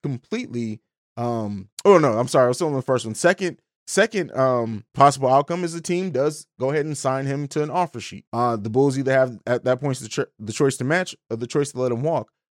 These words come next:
Now, I think that that is not un-, as unlikely as number three, but I think it is also unlikely because at this point, you would think that he would have gotten an offer sheet signed if somebody was interested in him.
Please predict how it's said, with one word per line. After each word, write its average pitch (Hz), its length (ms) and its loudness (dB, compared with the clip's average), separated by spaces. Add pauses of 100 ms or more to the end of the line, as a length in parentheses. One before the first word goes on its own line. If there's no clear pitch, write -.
(140)
Now, 139 320 2
I 117 80 0
think 156 260 -2
that 143 160 -6
that 139 380 4
is 123 420 0 (100)
not 151 300 0
un-, 156 300 -2
as 156 260 4
unlikely 147 560 0
as 135 140 0
number 135 220 0
three, 196 420 -2
but 143 180 4
I 143 80 4
think 156 240 -6
it 139 80 -2
is 170 180 2
also 139 400 -2
unlikely 165 380 -4
because 151 240 -6
at 127 100 -10
this 180 140 -4
point, 202 260 -10
you 151 100 -6
would 135 160 -8
think 156 200 -10
that 131 140 -6
he 165 120 -10
would 143 280 -4
have 135 180 -2
gotten 127 460 -2 (260)
an 135 80 -4
offer 147 220 -4
sheet 151 280 -14
signed 139 640 -4 (300)
if 160 160 2
somebody 139 400 0
was 135 180 -6
interested 117 580 -6
in 95 120 -14
him. - 120 -18